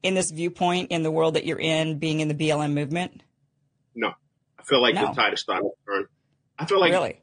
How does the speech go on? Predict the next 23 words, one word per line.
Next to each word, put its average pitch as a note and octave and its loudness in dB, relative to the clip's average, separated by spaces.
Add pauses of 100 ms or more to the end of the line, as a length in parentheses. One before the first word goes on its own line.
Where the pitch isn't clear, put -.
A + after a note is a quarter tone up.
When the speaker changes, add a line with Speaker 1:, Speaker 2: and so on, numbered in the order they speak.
(160)
Speaker 2:
a A#2+ -2
lot A#2+ 2
of - -14
black - -2
people A2+ -2
are A2 -2
starting A2+ 0
to - -4
pivot A2 2
off G#2+ 0
of F#2 -6
that G2 -2 (140)
Democratic G2+ -4
plantation G2 -6 (440)
for G#2+ -12
so G2+ 0
long. G2 -2
Uh, F#2 0
we've F#2+ -6
been G2 -2
slaves A2 -2
to G2 -4
that F2 -4